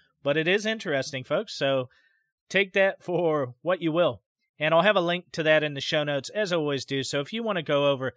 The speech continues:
and check out this article for yourself, you can go and read all about it at the South China, let's see here, what was it? The South China Morning Post. So that's our monolith coverage for this episode out of the way.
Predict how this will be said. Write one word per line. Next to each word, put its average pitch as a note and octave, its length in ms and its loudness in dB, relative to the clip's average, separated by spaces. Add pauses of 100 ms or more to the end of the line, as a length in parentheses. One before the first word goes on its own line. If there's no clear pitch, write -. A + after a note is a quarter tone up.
(260)
and C#3 140 -6
check F3 240 2
out D3+ 220 2
this C#3 160 -4
article D3 500 0
for G3 260 -2
yourself, C#3 460 -2 (260)
you C3+ 140 -6
can D3 160 -6
go C#3+ 140 -2
and C#3 100 -6
read C#3+ 180 -2
all C3+ 180 0
about C#3 280 -2
it C3 160 -4 (100)
at C3+ 380 -6 (300)
the C3 240 -6
South C#3 480 -2
China, C3+ 600 -6 (400)
let's G#2+ 140 -14
see B2+ 180 -6
here, B2 140 -4
what B2+ 160 -6
was C3 180 -6
it? B2+ 140 -10 (300)
The B2 80 -6
South D#3+ 280 2
China D#3+ 280 0
Morning D3+ 300 -4
Post. - 480 -2 (1000)
So D3+ 420 2
that's D3 300 2
our C#3+ 120 2
monolith D3 520 -2
coverage D3+ 500 -2
for C3+ 160 -4
this E3+ 240 -2
episode C#3 720 0
out C#3 200 0
of C3+ 80 -2
the C#3 60 -6
way. D#3 280 -2